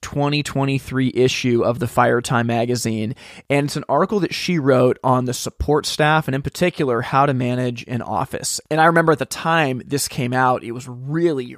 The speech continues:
really good, and I took a lot away from it. But it's been a long time since I've listened to it, so I'm really pumped to listen to it again and discuss it with you. But hey, before I do, this is a pretty cool piece of news that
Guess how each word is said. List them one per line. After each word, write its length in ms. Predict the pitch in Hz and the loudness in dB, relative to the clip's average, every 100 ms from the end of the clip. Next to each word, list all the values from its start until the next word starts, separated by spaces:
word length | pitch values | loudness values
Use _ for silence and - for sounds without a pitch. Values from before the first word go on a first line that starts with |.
| - | -4
really 300 | 135 147 127 | 2 2 4
good, 180 | 135 | 2
and 80 | 127 | 2
I 100 | 117 | -2
took 280 | 117 - 156 | -6 -4 -2
a 40 | |
lot 260 | 127 127 120 | 2 2 2
away 240 | 117 127 | 2 2
from 180 | 208 139 | 2 0
it. 180 | 123 120 - - - | -4 -4 -10 -20 2
But 240 | 170 165 | 4 4
it's 140 | - - | 0 0
been 140 | 165 | 2
a 60 | 143 | 2
long 440 | 123 135 165 156 | 0 4 6 4
time 400 | - 147 131 117 | 2 4 4 2
since 220 | - 127 | -4 -2
I've 120 | 127 123 | -2 0
listened 280 | 127 120 | -2 -2
to 120 | - 117 | -2 -2
it, 140 | - | -2
so 300 | - 123 98 | 2 4 4
I'm 180 | - 131 | 0 2
really 180 | 127 123 | 2 2
pumped 340 | - 123 - | 0 -2 0
to 100 | - | 0
listen 260 | 113 - 120 | 0 0 -4
to 180 | - 113 | 0 0
it 60 | |
again 440 | 110 120 139 135 131 - - - _ | 0 0 2 2 0 -8 -20 -20 _
and 240 | 123 123 | 0 0
discuss 480 | 120 120 - 131 - | 0 -2 0 0 2
it 140 | 110 - | -2 -2
with 240 | 113 - | -8 -2
you. 240 | 127 82 - - - - | -2 -2 -8 -20 -8 0
But 80 | |
hey, 100 | 165 | 2
before 300 | 240 190 214 | 2 0 2
I 80 | 202 | 2
do, 320 | 160 202 165 - | 4 4 2 0
this 260 | 139 147 349 | -8 -4 -4
is 100 | 427 | -2
a 60 | |
pretty 240 | - 247 233 | -4 -4 -4
cool 180 | 240 202 | 0 0
piece 280 | - 233 | -2 -4
of 80 | 180 | -4
news 540 | 151 175 175 143 135 - | 0 2 2 2 -2 -10
that 420 | 135 151 151 147 | -4 2 2 0